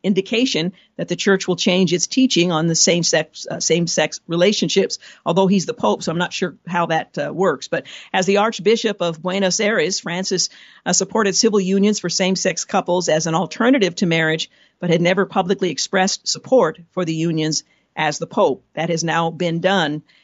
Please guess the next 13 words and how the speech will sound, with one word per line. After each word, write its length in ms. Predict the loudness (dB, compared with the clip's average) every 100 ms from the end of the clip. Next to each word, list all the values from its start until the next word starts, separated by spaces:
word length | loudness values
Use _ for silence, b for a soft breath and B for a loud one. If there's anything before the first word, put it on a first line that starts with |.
| b
And 100 | -8
there 140 | -4 -4
will 80 | -2
be, 240 | -2 0
uh, 120 | 0
significant 760 | -2 -4 0 0 0 0 -2 -2
conversations 840 | -2 0 -2 2 2 2 0 -2
around 360 | -2 -2 -2 -2
that 260 | -4 -6 b b -6
in 160 | -2
the 80 | -2
Catholic 400 | -2 -2 -2 -6
Church 440 | -4 -2 -4 -8